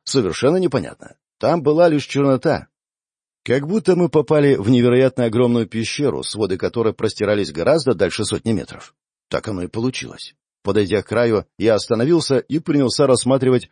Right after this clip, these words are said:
представшее взору нечто невероятно грандиозное с куполообразным сводом. Это была не пещера, мегапещерище.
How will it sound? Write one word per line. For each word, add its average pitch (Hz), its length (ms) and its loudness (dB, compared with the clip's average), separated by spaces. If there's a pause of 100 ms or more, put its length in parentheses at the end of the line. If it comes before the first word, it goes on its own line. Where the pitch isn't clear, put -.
(140)
представшее 165 640 0
взору 135 360 2
нечто 127 440 -2
невероятно 131 680 2
грандиозное 135 880 2 (140)
с - 120 -8
куполообразным 156 800 2
сводом. 73 480 -8 (380)
Это 87 200 -6
была 104 340 -2 (140)
не 123 160 -2
пещера, 110 600 -2 (180)
мегапещерище. 160 1600 0